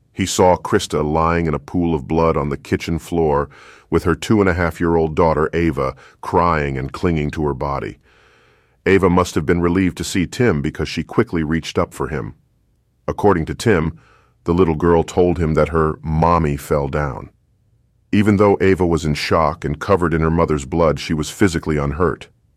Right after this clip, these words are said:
But her mother was dead. Tim took Ava outside to the car, where his father was waiting. Hoping to spare her further trauma,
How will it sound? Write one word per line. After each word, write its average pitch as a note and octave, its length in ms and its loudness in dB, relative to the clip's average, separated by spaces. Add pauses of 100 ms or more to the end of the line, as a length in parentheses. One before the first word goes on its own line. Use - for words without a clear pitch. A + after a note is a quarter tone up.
(540)
But D#2+ 100 2
her E2 100 0
mother E2 240 2
was D2 200 -4
dead. C#2 400 -4 (760)
Tim G#2+ 300 4
took - 260 -4
Ava F2 320 0
outside E2+ 520 0
to D#2+ 80 -4
the D2+ 100 -4
car, C#2+ 480 -2 (420)
where D#2+ 140 0
his E2+ 160 0
father E2+ 280 2
was D2 200 -4
waiting. D2+ 420 -4 (680)
Hoping G#2 320 4
to F#2 80 -2
spare F#2 360 4
her F2 120 0
further F#2 320 2
trauma, D2+ 460 -2